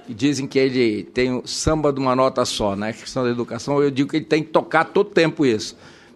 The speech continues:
porque é por aí que nós vamos poder avançar, é, para um desenvolvimento nu-, numa velocidade maior. Mas nós não podemos ficar mudando, senador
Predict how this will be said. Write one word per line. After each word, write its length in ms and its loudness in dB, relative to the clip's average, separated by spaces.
porque 240 -4
é 60 4
por 220 0
aí 180 4
que 600 0
nós 140 2
vamos 220 2
poder 200 0
avançar, 720 2
é, 420 -2
para 800 2
um 60 -8
desenvolvimento 880 0
nu-, 220 -4
numa 280 2
velocidade 600 0
maior. 480 0
Mas 1080 0
nós 140 2
não 80 2
podemos 240 0
ficar 220 2
mudando, 640 0
senador 600 -2